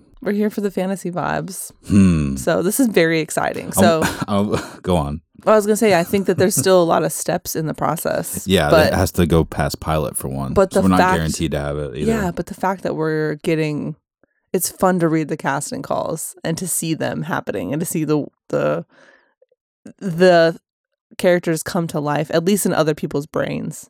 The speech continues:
Speaker 1: It's kind of fun to get a glimpse into that process.
Speaker 2: Oh, for sure. It's crazy to see it so r-, nakedly put out there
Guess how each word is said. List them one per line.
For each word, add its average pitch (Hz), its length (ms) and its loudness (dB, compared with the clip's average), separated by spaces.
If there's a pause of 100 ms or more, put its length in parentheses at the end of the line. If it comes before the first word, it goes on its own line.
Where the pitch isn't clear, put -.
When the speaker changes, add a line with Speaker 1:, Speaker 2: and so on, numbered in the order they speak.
(160)
Speaker 1:
It's 185 120 -4
kind 180 180 2
of 165 80 -2
fun 151 280 -4
to 156 300 0 (540)
get 156 120 4
a 170 80 6
glimpse 165 380 -6
into 160 160 -4
that - 200 -6
process. - 680 -6
Speaker 2:
Oh, 98 140 4
for 87 180 -4
sure. 80 420 -6 (280)
It's 107 140 2
crazy 135 320 6
to 113 80 2
see 104 240 6
it 71 120 2
so 85 420 4
r-, 71 300 -6
nakedly 80 460 0
put 76 200 -2
out 73 200 0
there - 280 -10